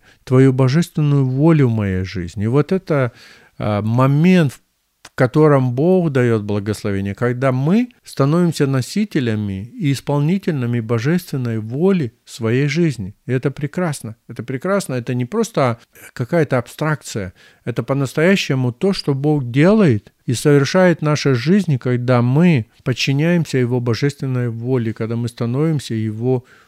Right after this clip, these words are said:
учениками. В этом мире очень много религиозных людей. И я хотел бы, чтобы в наших церквах было меньше религиозных людей, а больше людей,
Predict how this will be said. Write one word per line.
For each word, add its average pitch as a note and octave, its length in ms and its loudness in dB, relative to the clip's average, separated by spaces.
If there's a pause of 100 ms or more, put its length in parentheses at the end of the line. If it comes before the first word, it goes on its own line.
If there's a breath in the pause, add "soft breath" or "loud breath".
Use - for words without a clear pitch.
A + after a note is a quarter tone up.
учениками. G#2+ 760 -4 (480 soft breath)
В D#3 60 -4
этом E3+ 180 2
мире E3 240 4
очень D3+ 220 2
много C#3 560 2
религиозных B2+ 800 0
людей. A2+ 580 -4 (580 soft breath)
И B2 60 -2
я C#3 260 4
хотел E3 440 0
бы, B2+ 120 -2
чтобы A#2+ 260 -4
в - 20 -2
наших C#3 340 -2
церквах D3+ 500 -2
было C#3+ 460 0
меньше D3 580 2
религиозных C#3 840 4
людей, A2+ 360 -4
а A2+ 40 -2
больше D3 400 0
людей, C#3 580 0